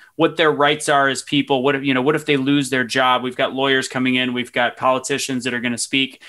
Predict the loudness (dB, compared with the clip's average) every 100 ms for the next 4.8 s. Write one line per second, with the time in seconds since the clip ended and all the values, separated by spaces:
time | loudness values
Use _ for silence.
0 | -20 -6 -2 0 4 2 4 0 -2 -2
1 | 0 0 0 0 2 2 0 -6 -4 -2
2 | 2 0 0 -2 0 0 0 -4 -8 -4
3 | -4 -4 -10 -10 _ _ _ _ _ _
4 | _ _ -4 0 4 4 2